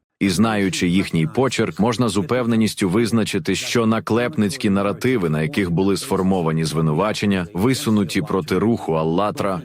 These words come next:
як в Росії, так і в Україні, ідентичні. Вони буквально повторюють один одного. Це не може бути збігом. Це ознака єдиного,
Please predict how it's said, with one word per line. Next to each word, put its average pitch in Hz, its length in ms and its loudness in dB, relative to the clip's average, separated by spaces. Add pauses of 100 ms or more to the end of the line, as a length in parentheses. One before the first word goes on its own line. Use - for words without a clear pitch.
як 80 220 -2
в 82 40 -4
Росії, 92 480 0
так 78 240 -4
і 82 40 -2
в 78 60 0
Україні, 80 720 0
ідентичні. 92 960 0 (400)
Вони 82 220 2
буквально 120 580 0
повторюють 107 720 0
один 85 220 0
одного. 69 440 -2 (360)
Це 117 180 -2
не 123 100 2
може 131 280 2
бути 87 260 0
збігом. 78 540 0 (360)
Це 107 260 -2
ознака 104 640 0
єдиного, 82 840 0